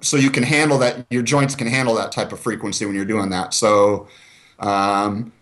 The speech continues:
so now I'm pretty much, you know, I've kind of gone back to the typical two to three days per week frequency, you know, which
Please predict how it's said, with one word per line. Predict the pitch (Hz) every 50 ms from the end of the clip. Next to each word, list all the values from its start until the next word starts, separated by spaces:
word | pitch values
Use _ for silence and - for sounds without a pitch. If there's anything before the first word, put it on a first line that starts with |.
| _ _ _
so | - - 180 180
now | 175 185 208 226 214 196 170
I'm | 170 180 185 170
pretty | - 180 165 160
much, | 147 139 139 139 - - - - - - - -
you | - 123 135 127
know, | 123 117 117
I've | 117 120 120 127 123 - -
kind | 185 170 151 147
of | 139 127
gone | 135 143 139 135 131 127
back | 135 131 131 -
to | - 131
the | 123 120
typical | - - 147 - - 123 - 127 117 113
two | - - 139 139 131
to | 127
three | 117 - - 135 131 135
days | 127 117 117 113 107 110
per | - - 127
week | 117 117 117 113
frequency, | - - 123 120 120 123 113 113 113 120 113 110 107 107 110 110 - _ _ -
you | - 120
know, | 113 110 110
which | 110 110 110 - - - - -